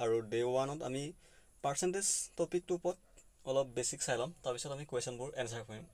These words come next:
আৰু আমাৰ এপ্ৰ'চটো কি আছিলে, আমি কুৱেশ্যনবোৰ ডিছকাছ কৰি যাম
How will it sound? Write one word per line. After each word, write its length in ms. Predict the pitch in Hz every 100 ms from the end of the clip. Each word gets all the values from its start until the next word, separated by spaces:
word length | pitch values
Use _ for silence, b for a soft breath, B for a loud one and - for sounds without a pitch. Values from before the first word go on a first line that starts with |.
| 131
আৰু 100 | 135 135
আমাৰ 140 | 143 131
এপ্ৰ'চটো 340 | 143 139 -
কি 100 | 156
আছিলে, 220 | 151 151 - - B B B B
আমি 140 | 123 135
কুৱেশ্যনবোৰ 520 | - 131 143 147 156 151 - - - - - - - - - -
ডিছকাছ 360 | 123 - 143 139
কৰি 120 | 156 147
যাম 160 | 165